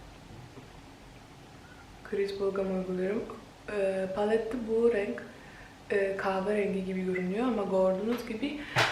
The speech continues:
benim göz kapaklarımda o biraz daha işte, hmm, yani kırmızılık var, böyle bir pembelik falan. Bütün palet tam pembe zaten, o yüzden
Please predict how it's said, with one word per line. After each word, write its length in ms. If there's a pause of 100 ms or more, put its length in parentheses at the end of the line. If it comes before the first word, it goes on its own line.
(100)
benim 260
göz 240
kapaklarımda 840
o 120
biraz 420 (160)
daha 540
işte, 360 (520)
hmm, 440 (1400)
yani 480
kırmızılık 720
var, 300
böyle 260
bir 80
pembelik 720
falan. 340 (1400)
Bütün 300
palet 380
tam 220
pembe 340
zaten, 340
o 200
yüzden 340